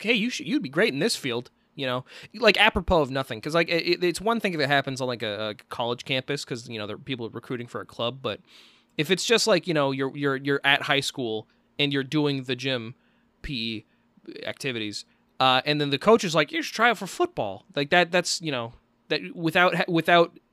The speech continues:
uh, uh, really prompt, that, that, it's, it says something.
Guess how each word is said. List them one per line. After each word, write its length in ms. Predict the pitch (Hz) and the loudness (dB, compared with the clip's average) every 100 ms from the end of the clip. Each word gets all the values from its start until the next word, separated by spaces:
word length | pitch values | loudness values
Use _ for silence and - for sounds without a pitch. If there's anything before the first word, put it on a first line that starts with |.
| _ | _
uh, 40 | 143 | 0
uh, 580 | 139 135 - 131 127 - | 0 0 0 -2 -2 -4
really 280 | - 143 127 | -6 -6 -6
prompt, 400 | - 143 107 - | -4 -4 -4 -4
that, 160 | 123 | -6
that, 200 | - 127 - - - - | -4 -6 -6 -20 -20 -4
it's, 160 | 180 - | -4 4
it 240 | 190 - | 2 2
says 300 | - 208 190 | 0 4 4
something. 340 | - 120 101 | 0 -4 -8